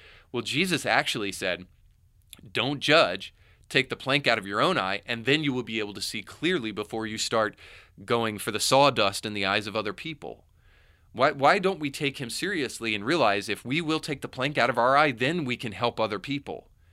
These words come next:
See, by looking at our own heart, we can realize our need for divine help. And then if we get it, we can offer it to other people.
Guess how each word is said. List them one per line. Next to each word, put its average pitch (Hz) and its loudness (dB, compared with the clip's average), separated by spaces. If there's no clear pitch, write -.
See, 135 -4
by 127 4
looking 143 2
at 131 6
our 110 2
own 120 -4
heart, 113 -6
we 104 -4
can 110 -10
realize 104 0
our 117 0
need 104 -10
for - -8
divine 87 -10
help. - -10
And 95 -10
then 92 -8
if - -14
we 117 -4
get 135 0
it, - -6
we 113 -12
can 113 -8
offer 127 0
it 120 -6
to 117 -2
other 120 -2
people. - -12